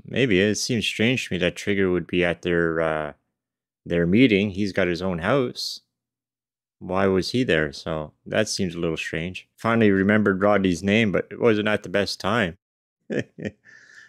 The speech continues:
I don't know where they got all the oranges from. They never really said that, eh? But oranges everywhere. Grandpa, Del, they, they just, you know, tricked Rodney,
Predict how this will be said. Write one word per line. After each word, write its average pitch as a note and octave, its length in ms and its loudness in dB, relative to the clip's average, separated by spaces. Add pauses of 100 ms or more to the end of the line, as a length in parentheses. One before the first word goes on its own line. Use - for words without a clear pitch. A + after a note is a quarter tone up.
(220)
I G#2+ 60 0
don't A2 140 2
know A2 80 4
where A2+ 180 6
they G#2+ 80 6
got G#2+ 160 4
all A#2 160 4
the F#2+ 140 2
oranges G#2+ 360 2
from. F2+ 280 -8
They F#2 80 -4
never G#2+ 320 -4
really G2+ 200 -2
said A2 360 -4
that, F2+ 240 -4
eh? A2 180 -10
But A2+ 260 -14 (320)
oranges A2 460 0
everywhere. G2 540 0 (260)
Grandpa, B2 640 2 (580)
Del, A#2 440 2 (480)
they, F#2+ 160 2
they G2 240 2
just, G2 500 -4
you F#2+ 80 -6
know, G2 220 -2
tricked - 400 -6
Rodney, G#2 560 0